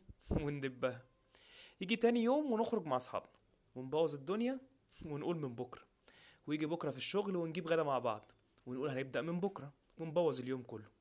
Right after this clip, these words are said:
وهكذا. وزي كده في المذاكرة، هبدأ من بكرة عشان عاوز أنام،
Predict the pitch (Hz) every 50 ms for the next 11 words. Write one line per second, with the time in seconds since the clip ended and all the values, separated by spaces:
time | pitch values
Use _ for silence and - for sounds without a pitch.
0 | - _ 170 160 143 139 127 - 127 - - - _ _ - - - - - -
1 | - - - 135 151 214 254 269 254 262 254 247 214 202 160 147 139 160 170 -
2 | - - - - _ _ _ - - _ _ - 156 147 139 165 156 156 156 180
3 | 254 262 - 269 220 - 156 151 147 143 131 123 123 151 165 139